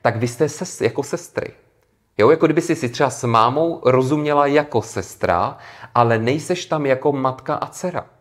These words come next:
A to je obrovský pak rozdíl. A ta negativní energie nás chytla, a celkově bych řekl, jako, když to hodím do jednoho pytle, chytla celou tu ezoteriku,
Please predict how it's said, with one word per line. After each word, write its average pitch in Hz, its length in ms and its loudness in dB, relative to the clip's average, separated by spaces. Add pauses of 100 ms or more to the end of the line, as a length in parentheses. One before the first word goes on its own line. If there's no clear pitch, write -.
(1400)
A 120 80 -2
to 123 100 2
je 127 120 6
obrovský 143 480 0
pak 151 200 -2
rozdíl. 170 480 -6 (400)
A - 80 0
ta 135 120 4
negativní 165 540 0
energie 113 520 0 (220)
nás 127 340 -2
chytla, 127 640 0 (280)
a 139 60 -10
celkově 147 640 2 (140)
bych 123 180 -4
řekl, 131 160 0
jako, 127 400 2 (100)
když 117 160 -6
to 127 100 2
hodím 123 220 0
do 127 60 0
jednoho 123 200 0
pytle, 120 360 -2 (340)
chytla 180 400 0
celou 160 280 0
tu 170 220 -4
ezoteriku, 120 760 0